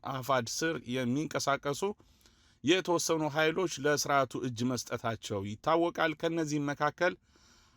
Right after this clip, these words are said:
አንደኛው ጸዳሉ ደሴ እንደሆነ በሚዲያዎች ሰምተናል። እንግዲህ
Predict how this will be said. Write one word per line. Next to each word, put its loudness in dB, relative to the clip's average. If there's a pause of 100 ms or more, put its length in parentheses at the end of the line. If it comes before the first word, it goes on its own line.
(120)
አንደኛው 4
ጸዳሉ 2
ደሴ 0 (240)
እንደሆነ 2
በሚዲያዎች 0
ሰምተናል። 0 (840)
እንግዲህ 2